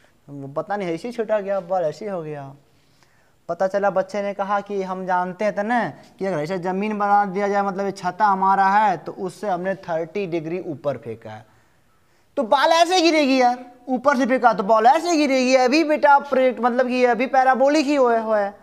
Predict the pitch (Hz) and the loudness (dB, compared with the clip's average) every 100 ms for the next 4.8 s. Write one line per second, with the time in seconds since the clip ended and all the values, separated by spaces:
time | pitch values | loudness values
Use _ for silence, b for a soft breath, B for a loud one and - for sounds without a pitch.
0 | b b b 226 254 277 269 269 254 262 | b b b 0 2 0 2 2 4 2
1 | 269 285 311 311 285 269 247 220 214 226 | 2 2 2 2 4 4 4 4 4 4
2 | 240 320 285 233 214 226 254 269 233 247 | 4 4 4 4 2 0 0 2 2 4
3 | 320 302 277 247 220 208 185 185 - 247 | 4 4 4 4 2 0 -2 -6 -2 2
4 | 277 240 214 202 208 302 285 233 | 2 4 2 2 0 2 2 0